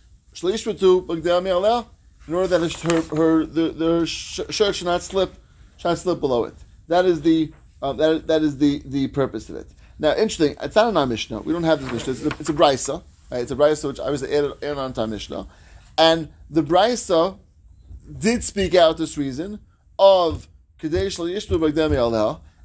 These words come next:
and didn't speak anything else out. Nothing else was mentioned. So it's true. We're going to see later on there is this concept Midah Keneged Midah that she used something which is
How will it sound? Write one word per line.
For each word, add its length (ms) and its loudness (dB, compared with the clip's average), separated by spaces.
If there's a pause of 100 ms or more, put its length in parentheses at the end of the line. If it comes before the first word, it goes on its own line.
(420)
and 140 -4
didn't 160 0
speak 160 -2
anything 300 4
else 200 2
out. 320 -2
Nothing 280 -2
else 180 -2
was 120 -4
mentioned. 460 -6 (200)
So 180 4
it's 140 0
true. 480 -2 (180)
We're 80 -2
going 280 4
to 80 -6
see 280 -2
later 320 2
on 180 4
there 200 -2
is 200 2
this 140 -8
concept 340 -2
Midah 200 2
Keneged 320 -2
Midah 300 2
that 140 -4
she 140 -8
used 380 -4
something 280 -4
which 200 -6
is 320 -6